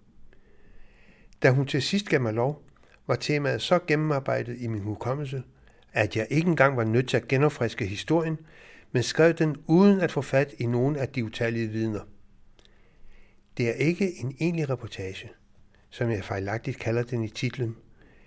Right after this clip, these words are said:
men en historisk episode beskyttet mod offentlighedens nyfigenhed af stedernes og identiteternes anonymitet og ved at ændre hovedpersonernes navne, men med en absolut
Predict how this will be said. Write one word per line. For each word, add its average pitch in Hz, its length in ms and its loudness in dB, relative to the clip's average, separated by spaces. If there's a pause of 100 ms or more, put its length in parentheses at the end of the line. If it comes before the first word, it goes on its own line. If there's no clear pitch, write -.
(180)
men 127 260 4
en 127 180 2
historisk 170 520 2
episode 139 540 2
beskyttet 156 640 4
mod 131 240 4
offentlighedens 139 720 2
nyfigenhed 139 800 4 (100)
af 113 100 -4
stedernes 147 560 2
og 131 180 -2
identiteternes 139 920 -2
anonymitet 117 960 -4 (560)
og 127 160 2
ved 135 80 6
at 120 220 0
ændre 143 280 0
hovedpersonernes 139 960 4
navne, 117 420 0 (880)
men 123 220 4
med 113 140 4
en 117 100 0
absolut 113 580 0